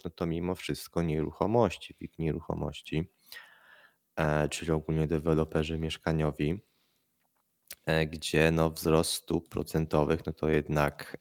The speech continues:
e, droższy kredyt, e, droższe, mm, droższe mieszkania z tego tytułu, sama, sama budowa, no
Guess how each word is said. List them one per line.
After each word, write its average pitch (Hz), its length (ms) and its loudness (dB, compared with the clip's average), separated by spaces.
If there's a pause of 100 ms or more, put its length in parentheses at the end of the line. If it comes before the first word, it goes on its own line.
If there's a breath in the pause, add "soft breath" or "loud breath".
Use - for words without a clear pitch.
(100)
e, 76 220 2
droższy 82 480 0
kredyt, 76 720 0 (120)
e, 71 480 -2 (840 soft breath)
droższe, 78 920 0 (300)
mm, 80 380 0
droższe 87 380 4
mieszkania 85 520 2
z - 100 -12
tego 80 240 -6
tytułu, 78 520 -2
sama, 78 720 2
sama 80 340 2
budowa, 78 640 4
no 50 160 -6